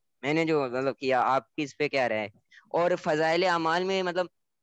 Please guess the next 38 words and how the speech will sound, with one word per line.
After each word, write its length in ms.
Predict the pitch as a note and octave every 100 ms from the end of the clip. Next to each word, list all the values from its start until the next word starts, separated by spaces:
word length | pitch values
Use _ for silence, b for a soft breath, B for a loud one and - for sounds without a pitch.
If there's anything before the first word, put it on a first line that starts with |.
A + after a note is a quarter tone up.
| _ -
کافی 420 | D3+ D#3+ - F#3
ساری 320 | F3+ D#3+ F3
ایسی 220 | E3+ F#3
حدیث 320 | D3 C#3+ D#3
ہیں 80 | F3+
جو 140 | E3+ D#3
باقاعدہ 400 | C3+ - C3+ D3
میں 120 | D3
نے 80 | D3
مطلب 240 | C#3+ D3+
سرچ 340 | - D#3 D#3
کی 160 | - E3+
تو 100 | D#3+
مت-، 200 | D3+ C#3+
مطلب 180 | C3+ C3+
ملتی 340 | C3 D#3 -
نہیں 240 | F#3 D#3+ D#3
ہے، 60 |
تو 360 | D3+ D#3 D3+ C3+ - _ _
یہ 200 | C3 D#3+
اگر 200 | E3+ E3
بندہ 440 | D#3+ D#3 D#3 D#3 C#3 - _ _ _ _
تعلیم 340 | D#3+ D#3+ F3+ F#3
رات 240 | E3+ E3
کو 100 | F3
کرتا 220 | D#3 -
ہے 100 | D#3
عشاء 240 | D3 E3+ D#3
کے 120 | D3+
بعد 140 | C#3+ C3+
تو 80 | D3+
اس 160 | -
کا 180 | - D#3 C3
گناہ 260 | C3+ C#3
ملے 300 | D3 C#3 D3
گا 120 | D3 E3
یا 160 | E3
مطلب 240 | D#3 D3